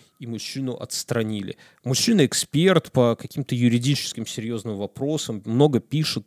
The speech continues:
писал, вернее, в «Нью-Йоркер» и так далее. Вот. Но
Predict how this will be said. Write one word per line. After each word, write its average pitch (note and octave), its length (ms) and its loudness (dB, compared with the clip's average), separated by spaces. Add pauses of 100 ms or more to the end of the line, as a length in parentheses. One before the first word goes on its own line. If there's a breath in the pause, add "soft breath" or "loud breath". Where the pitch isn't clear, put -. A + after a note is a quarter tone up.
(120)
писал, B2+ 340 0
вернее, G#2 360 -6
в F#2+ 60 -8
«Нью-Йоркер» A#2+ 580 -4 (320 loud breath)
и A2 100 -10
так G#2+ 180 -8
далее. G2+ 380 -6 (320 soft breath)
Вот. G#2 320 -10
Но F3 320 -4